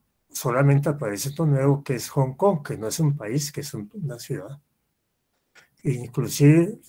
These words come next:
Japón y Estados Unidos descienden a los puestos diecinueve y veintiuno.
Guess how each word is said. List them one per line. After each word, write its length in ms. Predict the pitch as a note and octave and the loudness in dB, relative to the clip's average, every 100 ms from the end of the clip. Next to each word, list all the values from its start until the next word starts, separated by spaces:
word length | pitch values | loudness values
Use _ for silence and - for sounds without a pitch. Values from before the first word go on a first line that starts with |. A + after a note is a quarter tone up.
| D#4+ - | -18 -8
Japón 420 | B2+ - C#3 D3+ | -6 0 4 4
y 40 | |
Estados 440 | C#3+ D3 C#3 C#3+ D3 | 2 2 4 4 2
Unidos 260 | B2 D3 | 2 4
descienden 720 | C#3 G#2+ - C#3+ C#3+ C#3+ D3 - | 4 0 2 6 6 6 2 -4
a 80 | A#2+ | -8
los 160 | G#2+ | -8
puestos 400 | - B2 - D3+ | -6 -6 -4 -4
diecinueve 580 | C#3+ C#3 A#2+ G#2+ A#2 A#2+ | -4 -6 -8 -8 -8 -8
y 40 | A2+ | -10
veintiuno. 500 | G2 F#2+ G#2 A#2+ | -14 -14 -12 -12